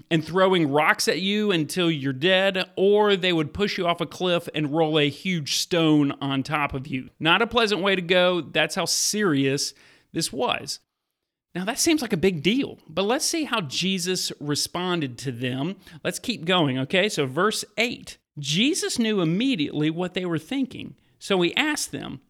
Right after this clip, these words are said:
"Why do you question this in your hearts? Is it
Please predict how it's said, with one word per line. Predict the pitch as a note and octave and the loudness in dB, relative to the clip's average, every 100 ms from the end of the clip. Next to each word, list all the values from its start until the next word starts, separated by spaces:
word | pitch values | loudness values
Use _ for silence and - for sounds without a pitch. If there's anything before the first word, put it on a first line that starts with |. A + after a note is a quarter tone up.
| _ _ | _ _
"Why | D3+ G#3 G4 | -6 -4 -4
do | G#4 | -2
you | F4 | -2
question | - - F4 - - D#3+ D3 | -2 -4 -6 -6 -2 0 2
this | F3 A3+ | 2 0
in | G#3+ | 0
your | A3 | 0
hearts? | G#3+ D4+ - F#2 - - _ _ C3+ | -2 -6 -8 -12 -14 -16 _ _ -6
Is | D#3 D3 | 0 2
it | C#3 | 2